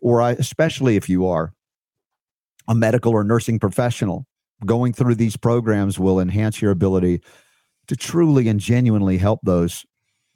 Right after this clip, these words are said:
that are coming to you for help. And you need that help to be able to help yourself. So check out trinity school dot org. Remember, the Trinity Health Freedom Expo is coming up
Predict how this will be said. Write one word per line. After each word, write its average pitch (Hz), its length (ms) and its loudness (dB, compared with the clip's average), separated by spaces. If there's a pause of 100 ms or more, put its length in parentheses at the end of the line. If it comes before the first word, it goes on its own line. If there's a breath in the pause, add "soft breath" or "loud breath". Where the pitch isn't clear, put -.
(180)
that 101 140 0
are 98 40 0
coming 104 320 -2
to 92 60 0
you 90 100 2
for 90 140 -4
help. 90 240 -4 (1400)
And 107 100 0
you 143 120 4
need 135 180 2
that 98 160 0
help 92 360 -4
to 107 80 0
be 135 60 2
able 110 120 0
to 107 40 0
help 110 220 0
yourself. 87 440 -4 (140)
So - 200 -2
check 120 240 -2
out 107 120 0
trinity 127 320 0
school 120 300 -2
dot 104 180 0
org. 139 200 2
Remember, 120 340 2
the 104 140 2
Trinity 123 360 0
Health 113 200 0
Freedom 107 200 0
Expo 131 360 0
is 95 100 -4
coming 104 220 0
up 101 200 -2